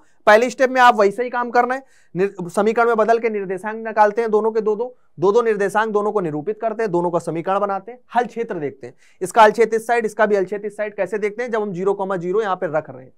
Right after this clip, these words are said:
हर जगह। क्यों ज़ीरो कॉमा ज़ीरो रख रहे हैं? क्योंकि ये ज़ीरो कॉमा ज़ीरो से नहीं जा रही, एक मान आपको रखना असमिका, वो संतुष्ट करेगा। अगर बात ट्रू है तो हल क्षेत्र इधर हो जाएगा, इसलिए इधर हो गया,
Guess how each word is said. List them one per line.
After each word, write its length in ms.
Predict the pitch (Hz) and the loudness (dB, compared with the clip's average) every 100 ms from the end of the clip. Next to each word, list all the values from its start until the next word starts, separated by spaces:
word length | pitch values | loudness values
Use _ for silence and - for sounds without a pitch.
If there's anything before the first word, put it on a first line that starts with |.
| - | -8
हर 100 | 170 | -6
जगह। 220 | 143 120 _ _ _ _ | -8 -14 _ _ _ _
क्यों 100 | 240 | 0
ज़ीरो 200 | 220 240 | 2 2
कॉमा 200 | 240 240 | 2 2
ज़ीरो 180 | 226 240 | 0 0
रख 140 | 240 254 | 0 0
रहे 80 | |
हैं? 60 | 285 | -6
क्योंकि 200 | 262 240 | -8 -6
ये 80 | 240 | -4
ज़ीरो 200 | 208 208 | -2 0
कॉमा 200 | 208 208 | -2 -4
ज़ीरो 200 | 196 220 | -4 -6
से 120 | 294 | -6
नहीं 180 | 277 233 | -6 -4
जा 140 | 165 | -4
रही, 160 | 156 - 202 | -6 -10 -6
एक 180 | 226 220 | -6 -4
मान 200 | 202 196 | -4 -4
आपको 200 | 190 202 | -6 -6
रखना 220 | 165 220 | -4 -4
असमिका, 340 | 226 170 170 | -4 -4 -4
वो 140 | 175 214 | -2 -2
संतुष्ट 340 | 190 156 151 | -4 -8 -10
करेगा। 280 | 139 131 127 _ _ _ 196 | -12 -16 -18 _ _ _ -2
अगर 200 | 208 214 | 2 8
बात 240 | 226 233 220 | 8 8 2
ट्रू 280 | - 262 | 0 4
है 80 | 262 | 6
तो 100 | 262 | 6
हल 140 | 208 196 | 4 2
क्षेत्र 260 | 208 196 | 0 -2
इधर 180 | 170 185 | 0 2
हो 100 | 208 | 2
जाएगा, 240 | 208 214 208 | 0 -2 -4
इसलिए 260 | 180 185 | -2 -2
इधर 200 | 175 175 | 0 -2
हो 80 | 190 | -4
गया, 160 | 196 | -8